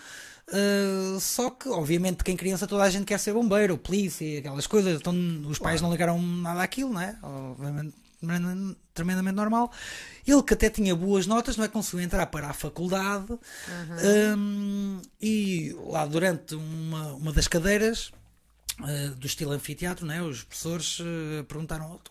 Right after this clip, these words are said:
Speaker 1: "Mas o que é que vocês pensam que vão ser? O que é que vocês querem ser? Etcétera, etcétera." E o, e o rapaz até levantou-se e disse: "Não, não, eu, eu ainda tenho o sonho de ser bombeiro."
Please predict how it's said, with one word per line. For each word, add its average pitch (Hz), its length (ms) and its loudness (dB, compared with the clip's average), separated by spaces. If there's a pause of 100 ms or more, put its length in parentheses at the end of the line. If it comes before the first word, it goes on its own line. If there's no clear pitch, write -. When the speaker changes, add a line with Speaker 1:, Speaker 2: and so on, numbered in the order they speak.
Speaker 1:
"Mas 269 100 -14
o - 40 -10
que - 80 -4
é 175 40 -8
que - 60 -16
vocês 175 320 -4
pensam 175 320 -6
que - 60 -10
vão 175 120 -2
ser? 208 180 0
O 170 40 -2
que 180 80 -4
é - 20 -6
que 147 60 -6
vocês 160 260 -4 (180)
querem 185 340 -2
ser? 208 240 -2
Etcétera, 185 420 -2
etcétera." 208 320 -6 (840)
E 285 80 10
o, 233 300 6
e 180 120 -2
o 170 40 4
rapaz 190 480 -2
até 247 180 -2 (320)
levantou-se 262 420 2
e 294 40 6
disse: 294 280 0
"Não, 285 200 2
não, 147 640 -4
eu, 156 560 -4 (100)
eu 196 120 2
ainda 233 120 2
tenho 220 220 4
o - 40 -2
sonho 226 280 0
de 214 80 -2
ser 233 200 -2
bombeiro." 220 400 2